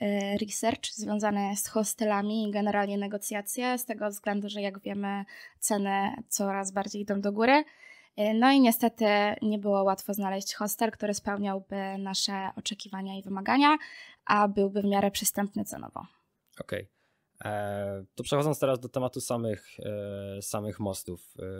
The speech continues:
Speaker 2: pierwsze moje pytanie dotyczy tego, czy same brałyście udział w poprzednich edycjach, e, mostów ekonomicznych. Jeżeli tak, no to chciałem zapytać, w jakich miastach byłyście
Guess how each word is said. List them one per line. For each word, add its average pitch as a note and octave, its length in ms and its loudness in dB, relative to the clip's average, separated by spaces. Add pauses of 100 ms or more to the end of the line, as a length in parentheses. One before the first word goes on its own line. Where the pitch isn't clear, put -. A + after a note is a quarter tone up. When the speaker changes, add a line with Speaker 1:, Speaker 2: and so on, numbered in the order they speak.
(300)
Speaker 2:
pierwsze C3+ 260 -2
moje A#2 180 0
pytanie A#2 340 -4
dotyczy A2+ 400 -8
tego, A#2 320 -4
czy A2 300 -2
same A#2 320 -2
brałyście G#2+ 540 -4
udział G2+ 500 -4
w G2 300 -8
poprzednich G2+ 400 -4
edycjach, G2 520 -4 (400)
e, G2 440 -4
mostów G#2+ 320 -4
ekonomicznych. A#2+ 720 -4
Jeżeli B2+ 400 -2
tak, - 300 -2
no G#2+ 100 -6
to G#2 140 -6
chciałem G2+ 240 -8
zapytać, G2+ 640 -8
w G#2 40 -12
jakich G#2 280 -6
miastach F#2+ 460 -8 (320)
byłyście C3 580 0